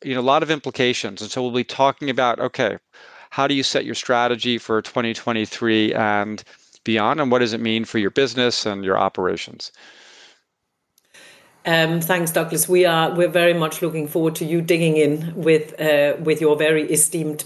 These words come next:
Speaker 2: panel. Um, lastly, because three hundred seconds is not a lot, but lastly, what are you personally looking forward to the most, uh,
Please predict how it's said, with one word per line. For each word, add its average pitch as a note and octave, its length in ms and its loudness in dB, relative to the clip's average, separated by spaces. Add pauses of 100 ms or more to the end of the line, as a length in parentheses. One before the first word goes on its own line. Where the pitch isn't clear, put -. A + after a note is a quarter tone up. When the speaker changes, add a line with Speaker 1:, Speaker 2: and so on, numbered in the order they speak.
Speaker 2:
panel. B2+ 460 -4 (440)
Um, D#3+ 500 -2 (140)
lastly, E3+ 560 0
because D#3+ 400 -2 (200)
three G3 220 -2
hundred F3+ 260 -4
seconds E3 440 -6
is D#3 120 -4
not E3 200 -6
a E3 60 -4
lot, D3 300 -6 (300)
but F3 160 0
lastly, F#3+ 480 4
what G#3 220 2
are A#3+ 40 4
you A3 220 0
personally G#3 680 -2
looking F3 340 -6
forward F3 320 0
to F#3 120 -2
the E3+ 80 0
most, F3+ 640 2
uh, D3+ 320 0